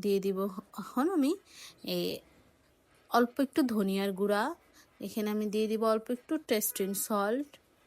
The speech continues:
এবং আমি এখানে কাবাব মশলাটা ইউজ করছি। আর আমি এখানে দিয়ে দিব হলো টমেটো সস। দিয়ে আমি এখন হাতের সাহায্যে আমি ভালো মতো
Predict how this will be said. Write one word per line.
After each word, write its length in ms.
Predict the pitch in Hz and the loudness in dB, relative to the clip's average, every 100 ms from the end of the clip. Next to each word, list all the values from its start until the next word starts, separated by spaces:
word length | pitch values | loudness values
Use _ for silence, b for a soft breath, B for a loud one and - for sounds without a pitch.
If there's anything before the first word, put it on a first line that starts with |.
| - | -14
এবং 220 | 214 202 208 202 | -6 -4 -4 -2
আমি 120 | 208 208 | -4 -4
এখানে 320 | - 233 226 320 B B B | -2 0 0 -2 B B B
কাবাব 300 | - 196 196 196 | 0 2 2 0
মশলাটা 500 | 196 190 - 208 247 | -4 -4 -2 0 2
ইউজ 360 | 285 233 196 - - | 4 2 0 -4 -6
করছি। 400 | 175 - - 175 - B B B | -6 -4 -4 -6 -10 B B B
আর 100 | 185 | 0
আমি 160 | 196 202 202 | 2 0 -2
এখানে 240 | - 214 214 | -2 0 2
দিয়ে 120 | 214 214 | 0 0
দিব 120 | 202 214 | -2 0
হলো 160 | 220 254 370 - | 2 0 -2 2
টমেটো 380 | 240 220 202 165 - | 4 4 2 -4 -6
সস। 280 | - - - - - - - _ _ _ _ b b b b _ 190 | -8 -6 -2 0 0 -4 -14 _ _ _ _ b b b b _ -4
দিয়ে 200 | 233 240 247 | 2 4 4
আমি 120 | 233 220 208 | 4 0 -2
এখন 200 | - 214 247 - | -4 -2 -2 -2
হাতের 300 | 185 - 247 - | -4 -2 -2 0
সাহায্যে 340 | 247 214 202 208 | 0 0 -2 -2
আমি 100 | 208 175 | -4 -4
ভালো 180 | 190 196 | -4 -4
মতো 200 | 208 | -4